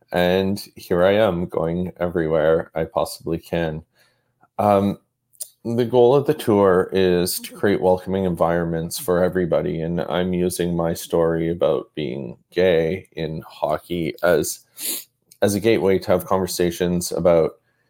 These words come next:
becoming shift makers and creating welcoming environments, regardless of race, gender, sexuality, disability, um, n-, not being able to conform or fit into the culture, whatever it is.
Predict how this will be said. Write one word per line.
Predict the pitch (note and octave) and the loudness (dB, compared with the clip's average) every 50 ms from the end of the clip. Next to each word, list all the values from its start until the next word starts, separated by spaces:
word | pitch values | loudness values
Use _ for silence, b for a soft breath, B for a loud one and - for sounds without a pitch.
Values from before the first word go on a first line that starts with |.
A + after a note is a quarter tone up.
| _ _ _ | _ _ _
becoming | - - - A#2 A2 A2 G2+ | -16 -6 -2 -2 0 0 -2
shift | - - G#2 F#2+ - - | 0 0 0 0 0 0
makers | E2+ F2 F2 - E2+ F2 F2 F2 F2 F2 - | -2 -2 0 0 0 2 2 2 0 -2 -4
and | - - F2 F2 F2 - | -6 -4 -4 -4 -6 -6
creating | - - F2+ F2+ F2 E2+ E2+ F2 F2 E2+ | -6 -2 0 0 2 2 0 0 -2 0
welcoming | E2 E2 E2+ E2 - - F2 E2+ E2 | 0 0 0 0 -2 -4 -4 -4 -4
environments, | E2 E2+ E2 D#2+ E2 E2 D#2+ D#2+ D#2+ D#2+ D2 C2 - - - - | -4 0 0 0 2 2 0 -2 -2 -4 -6 -6 -10 -12 -10 -8
regardless | - E2+ E2 F2 D#2+ D#2+ D#2 D#2 D#2+ D2+ - - | -8 -4 0 0 0 2 2 0 -2 -2 -2 -4
of | D2 D2+ D#2+ D2+ - - | -4 -2 -2 -2 -2 -2
race, | E2 E2+ E2 - - | -2 -2 -2 -4 -4
gender, | - E2+ E2 E2 D#2 | -4 -2 -2 0 -2
sexuality, | - - - D#2+ - - - D#2+ D#2+ D#2 D#2+ D#2+ E2 D#2 E2 E2 D#2+ D#2+ - _ _ _ _ _ _ _ _ - | -4 -4 -6 -6 -6 -2 -2 0 2 2 2 2 2 2 0 -2 -2 -4 -6 _ _ _ _ _ _ _ _ -2
disability, | F#2 - - F2+ D#2+ - E2 E2 E2 D#2+ D#2+ D#2+ D#2 D#2 D2+ C#2+ - - | -2 -2 0 0 2 2 2 4 2 2 0 0 0 -2 -2 -4 -6 -4
um, | - E2 D#2+ D#2 D#2 D#2 D#2 D#2+ D#2 - - _ _ - - _ | -2 0 0 2 2 0 -2 -2 -4 -8 -10 _ _ -20 -12 _
n-, | F2 F2+ F2+ F2 - - - | -2 0 0 0 -2 -4 -4
not | F2+ F#2+ F#2+ F#2 F2+ F2+ - | -2 2 4 4 4 4 2
being | F#2+ F2+ F2+ F2+ | 0 0 2 2
able | F2 F2 F2+ | 2 2 0
to | - - - | 0 -4 -12
conform | - - F#2+ F2+ F2 - F2 E2+ F2 F2 | -10 -6 -6 -6 -4 -2 0 0 0 0
or | D#2+ D#2+ | -2 -2
fit | - - - E2+ E2+ E2+ | -4 -4 -4 -2 -2 0
into | E2 E2 - - | -2 -2 -4 -8
the | - - | -12 -4
culture, | - - D#2+ - - - - | -2 -2 -2 -2 -2 -4 -2
whatever | - - D3+ F3 F3 F3 D#3 C3+ | 0 2 2 2 2 2 0 0
it | C#3 | 0
is. | D#3+ F3 B2+ - - - - | 0 0 -2 -2 -6 -10 -14